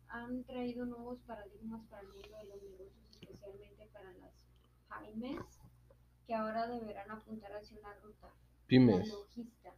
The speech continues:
Speaker 2: Ajá.
Speaker 1: pymes. American Express te ayuda en su próximo Business Class. Business Class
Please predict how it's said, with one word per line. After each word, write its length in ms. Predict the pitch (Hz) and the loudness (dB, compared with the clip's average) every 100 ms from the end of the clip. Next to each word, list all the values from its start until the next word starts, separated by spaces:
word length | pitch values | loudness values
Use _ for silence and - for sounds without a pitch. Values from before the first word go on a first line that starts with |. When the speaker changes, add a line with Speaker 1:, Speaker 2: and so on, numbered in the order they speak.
| - | -12
Speaker 2:
Ajá. 460 | 117 - - 139 160 - - - 214 | -12 -4 0 0 -2 -10 -20 -20 -18
Speaker 1:
pymes. 300 | 208 - - - - - - - - - | -18 -18 -20 -20 -20 -20 -20 -20 -16 -2
American 540 | 233 247 277 294 262 | 0 0 0 -2 -2
Express 640 | 226 - - 233 214 - - - - - - - - | -4 -8 -4 0 0 -2 -8 -20 -20 -20 -20 -20 -2
te 100 | 220 | 0
ayuda 360 | 214 226 240 240 | 2 0 0 -2
en 160 | 247 | -2
su 160 | 240 226 | -4 -8
próximo 680 | - 220 220 233 226 220 - - - - | -4 -4 -4 -6 -4 -4 -6 -18 -18 -6
Business 560 | 262 262 - 269 269 - - | -6 -6 -6 -4 -4 -6 -6
Class. 320 | 214 190 - - - - - - - - _ - - - - - - - - | -2 -2 -4 -12 -20 -20 -20 -20 -20 -20 _ -20 -20 -20 -20 -20 -20 -20 -4
Business 540 | 294 311 277 220 214 - | -2 -2 -4 -4 -8 -14
Class 640 | - - - - - - | -12 -12 -14 -20 -20 -20